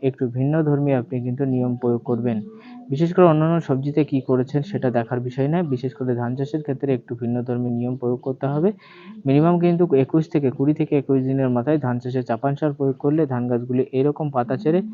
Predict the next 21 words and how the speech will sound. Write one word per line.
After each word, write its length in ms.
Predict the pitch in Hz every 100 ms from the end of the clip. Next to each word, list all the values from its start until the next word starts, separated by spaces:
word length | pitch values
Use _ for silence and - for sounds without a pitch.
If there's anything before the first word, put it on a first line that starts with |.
| - - - -
প্রচুর 280 | 139 165
পরিমাণে 420 | 156 143 131 131 123
গতি 300 | 123 123 131
দেবে, 240 | 131 170
থোড় 280 | 165 127 131
মোটা 280 | 127 123 123
হবে, 260 | 135 151
ধান 220 | 127 120
গাছ 140 | 123 120
স্বাস্থ্যবান 480 | 113 113 147 143 143
হবে 220 | 135 160 165
এবং 220 | 135 123
ধানের 300 | 117 135 135
উচ্চ 200 | 127 123
ফলন 360 | 120 120 123
দিতে 200 | 123 -
আপনাকে 340 | 139 123 123 127
ব্যাপক 320 | 117 113 135
হারে 160 | 123 127
কিন্তু 260 | 120 131 143
হেল্প 240 | 120